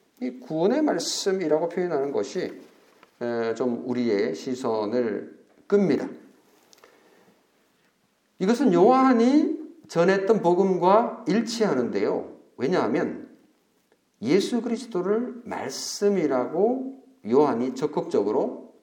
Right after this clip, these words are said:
얘기하고 있기 때문에 그렇습니다. 어디에서요? 요한복음 일 장 일 절, 그리고 요한 일 서 일 장 일 절에 "태초에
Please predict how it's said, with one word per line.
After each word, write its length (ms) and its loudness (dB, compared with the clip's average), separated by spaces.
얘기하고 380 -6
있기 160 -14
때문에 260 -12
그렇습니다. 520 -20
어디에서요? 540 -4
요한복음 720 -2
일 240 -6
장 200 -4
일 180 -4
절, 260 -8
그리고 480 -6
요한 380 -4
일 160 0
서 680 -4
일 220 -6
장 340 -6
일 340 -2
절에 680 -4
"태초에 920 4